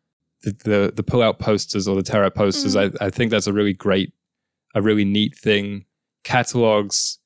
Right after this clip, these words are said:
Speaker 1: picture books, inspiration, coffee table books, like, a real-life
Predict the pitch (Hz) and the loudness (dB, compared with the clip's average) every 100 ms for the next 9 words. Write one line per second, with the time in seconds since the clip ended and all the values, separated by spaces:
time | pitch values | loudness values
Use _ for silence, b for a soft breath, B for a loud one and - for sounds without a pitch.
0 | _ _ - 127 - 104 101 101 95 - | _ _ -4 -4 -2 -4 0 0 0 -4
1 | - - - _ _ - 117 104 113 107 | -6 -8 -12 _ _ -4 -2 0 2 2
2 | 104 - 107 98 - 123 113 - 101 98 | 2 -2 -6 -6 -2 -2 -2 -4 -4 -2
3 | 95 95 - - - - _ _ _ - | 0 -2 -2 -6 -6 -10 _ _ _ -4
4 | 110 113 104 117 113 110 104 95 - - | -2 0 0 2 4 4 2 0 -4 -20